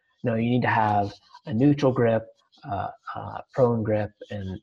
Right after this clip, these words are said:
a reverse grip, and when you're doing your arms, for example. So I thought that was kind of interesting. Uh, there's a good review that I, I link up in the, in the blog, uh, looking at,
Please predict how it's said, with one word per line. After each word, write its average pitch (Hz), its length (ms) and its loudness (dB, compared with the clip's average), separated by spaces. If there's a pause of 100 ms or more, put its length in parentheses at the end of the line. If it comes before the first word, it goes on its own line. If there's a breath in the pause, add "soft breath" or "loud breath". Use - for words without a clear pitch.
a 95 40 -8
reverse 92 340 -4
grip, - 200 -8 (340)
and 113 140 -2
when 110 100 -2
you're 104 100 -4
doing 104 280 -4
your 92 100 -4
arms, - 460 -10
for - 100 -4
example. - 460 -10
So 104 340 4 (240 loud breath)
I - 60 0
thought 220 180 2
that 117 140 2
was 113 120 -4
kind 117 180 -2
of 95 80 -4
interesting. 95 560 -6 (200)
Uh, 101 260 -8
there's 127 200 -2
a 131 60 2
good 120 180 -2
review 98 360 -4
that 95 120 -4
I, 95 140 -4 (120)
I 104 120 -4
link 98 280 -8
up 92 180 -6
in 92 120 -6
the, 90 200 -8
in 104 80 -10
the 98 80 -10
blog, 95 360 -6 (920)
uh, 104 240 -8
looking 101 340 -6
at, 92 180 -4